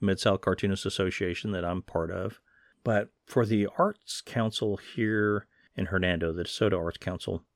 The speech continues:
I did okay for a while there, selling, you know, some of my prints, and, uh, I had some of my, uh, printed, uh, stretched art canvases there. But it got to where it was like,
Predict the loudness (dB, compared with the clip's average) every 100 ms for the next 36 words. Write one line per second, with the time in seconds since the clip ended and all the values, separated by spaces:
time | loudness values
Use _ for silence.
0 | _ 2 4 4 4 4 2 6 6 6
1 | 2 2 2 4 2 0 -2 -2 0 2
2 | 0 -2 -4 -4 -4 -2 0 0 0 0
3 | 0 0 -4 -14 _ _ _ -4 -2 0
4 | 0 -2 -4 -6 -4 -4 -4 -2 -2 0
5 | 2 2 0 0 -2 -4 -8 _ 0 2
6 | 2 2 0 -2 -4 _ -8 2 2 2
7 | 0 0 -2 -2 0 0 0 -2 -2 -4
8 | -2 0 -2 -4 _ _ 2 2 2 -6
9 | -10 -8 -4 0 4 4 2 0 -10 -8
10 | -4 -2 0 -2